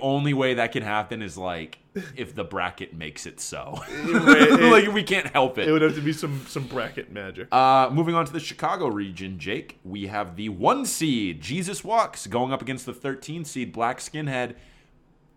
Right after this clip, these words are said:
Speaker 1: I th-, I think Jesus Walks has to win this, right?
Speaker 2: Yeah.
Speaker 1: Yeah.
Speaker 2: I think
Speaker 1: Right?
Speaker 2: with, I think without further comment, Jesus Walks wins because it is,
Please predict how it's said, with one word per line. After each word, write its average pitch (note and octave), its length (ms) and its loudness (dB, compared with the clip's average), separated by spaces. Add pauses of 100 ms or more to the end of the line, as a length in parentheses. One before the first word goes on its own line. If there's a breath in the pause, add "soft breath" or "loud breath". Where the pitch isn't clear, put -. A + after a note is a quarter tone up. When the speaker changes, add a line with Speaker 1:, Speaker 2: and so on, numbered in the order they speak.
(280)
Speaker 1:
I C#3+ 140 -2
th-, C#3+ 100 -6 (240)
I A#2 120 -12
think D#3 220 -10
Jesus C#3+ 300 -8
Walks D#3 280 -6
has F#2+ 180 -10
to F2 80 -14
win D#2 180 -14
this, - 180 -20
right? B2 240 -10 (1120 soft breath)
Speaker 2:
Yeah. D#3 280 8 (480)
Speaker 1:
Yeah. A#2 280 -2 (380)
Speaker 2:
I F#3 120 6
think F#3 180 6
Speaker 1:
Right? F3+ 140 10
Speaker 2:
with, F#3 120 2
I B2+ 80 2
think F#3 200 0
without F3+ 380 4
further F3 300 0
comment, C#3+ 360 -4
Jesus B2+ 300 -10
Walks A#2+ 280 -8
wins A#2+ 320 -10
because A#2+ 540 -6
it C3 260 -6
is, B2+ 320 -4